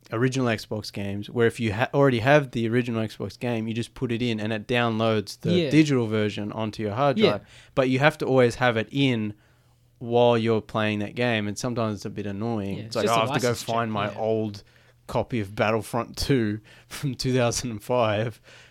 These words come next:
Speaker 1: and then put it in."
Speaker 2: Yeah,
Speaker 1: But
Speaker 2: it's,
Speaker 1: that's
Speaker 2: uh,
Speaker 1: cool. At least you don't have to double,
Speaker 2: hopefully,
Speaker 1: double dip.
Speaker 2: hopefully they do it.
Speaker 1: Yeah, that, it sounds like a
Speaker 2: Um,
Speaker 1: good idea.
Speaker 2: I reckon that's all the time we've got for tonight.
Speaker 1: Yes.
Speaker 2: Thanks for listening, everybody.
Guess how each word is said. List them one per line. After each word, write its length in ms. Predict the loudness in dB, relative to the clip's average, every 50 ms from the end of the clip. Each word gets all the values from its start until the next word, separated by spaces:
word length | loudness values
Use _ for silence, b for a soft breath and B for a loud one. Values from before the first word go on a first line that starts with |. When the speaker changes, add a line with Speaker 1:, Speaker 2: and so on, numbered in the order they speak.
| B B -12
Speaker 1:
and 120 | -10 -8
then 100 | -8 -10
put 200 | -2 0 0 2
it 120 | 2 0 0
in." 560 | 0 0 0 0 0 -2 -4 -4 -6 -8 -10 -14 _ _ b b b b b b b b b b b b b b _
Speaker 2:
Yeah, 140 | -6 -2 0
Speaker 1:
But 200 | 2 2 2 0 b b b b b _ -10
Speaker 2:
it's, 80 | 0 0
Speaker 1:
that's 180 | 0 0 0
Speaker 2:
uh, 40 | -2
Speaker 1:
cool. 200 | -2 0 2 2
At 100 | 2 2
least 200 | 0 0 -2 -2
you 60 | -2 -2
don't 100 | -2 -2
have 140 | -4 -6 -8
to 80 | -10
double, 440 | -4 -2 -2 -2 -2 -4 -6 -8 -8 -12 -20 -20 B B B _
Speaker 2:
hopefully, 340 | -2 -2 0 -2 -4 -6 -6
Speaker 1:
double 20 |
dip. 120 | -4 2 2
Speaker 2:
hopefully 280 | 2 2 2 0 -2
they 140 | -2 -2 -4
do 240 | -6 -6 -6 -6 -8
it. 100 | -12 -18 -20 _ _ _ _ _ _ _ _ _ _ _ -6 0
Speaker 1:
Yeah, 220 | 4 4 6 6
that, 160 | 4 4 2 0
it 80 | -2
sounds 240 | -4 -4 -4 -4 -4
like 100 | -4 -6
a 20 | -8
Speaker 2:
Um, 40 | -10
Speaker 1:
good 120 | -10 -10 -10
idea. 400 | -10 -12 -12 -12 -12 -12 -12 -14 -18 _ _ _
Speaker 2:
I 60 | -8 -6
reckon 160 | -2 -2 -2
that's 140 | -2 -2 -4
all 100 | -6 -8
the 80 | -8
time 220 | -8 -8 -10 -10 -10
we've 100 | -10 -10
got 160 | -12 -14 -16
for 100 | -20 -20
tonight. 280 | -18 -16 -14 -10 0 4
Speaker 1:
Yes. 520 | 4 4 4 2 0 -2 -4 -6 -8 -8 -8
Speaker 2:
Thanks 180 | -10 -10 -10 -8
for 100 | -8 -8
listening, 220 | -6 -6 -8 -8 -8
everybody. 400 | -8 -8 -8 -8 -8 -10 -10